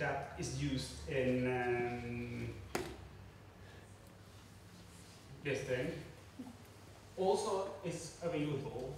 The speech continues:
inside gimp as a filter called Geggle Graph. And I'm just gonna remove everything here. So if I just write threshold, I'm sorry that the font here is quite small,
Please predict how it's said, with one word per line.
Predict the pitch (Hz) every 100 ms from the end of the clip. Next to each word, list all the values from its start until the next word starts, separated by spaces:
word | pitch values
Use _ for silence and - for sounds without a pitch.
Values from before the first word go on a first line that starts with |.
| - - - -
inside | 147 127 143 131 127 127 - - -
gimp | 147 - - - - - - - - - -
as | 135 131 127 147
a | 135 135 131 117 - -
filter | 180 175
called | 147 147 -
Geggle | 165 - 135 127
Graph. | 139 139 - - - - - - - - - - - - - - - - - - - - - - - - -
And | 123
I'm | 123
just | 120
gonna | 127 123 123
remove | 120 131 147
everything | 143 139 131
here. | 123 123 113 - - -
So | 160
if | 156
I | 135
just | 226 -
write | 160 131 - - - -
threshold, | - 156 180 185 - - - 117 120 - - -
I'm | -
sorry | - 185 160
that | 151 - 139 -
the | 139 135 135 131 127 113 - - - - - - -
font | 160 147
here | 147 135
is | 135
quite | - 127 -
small, | 160 147 120 113 -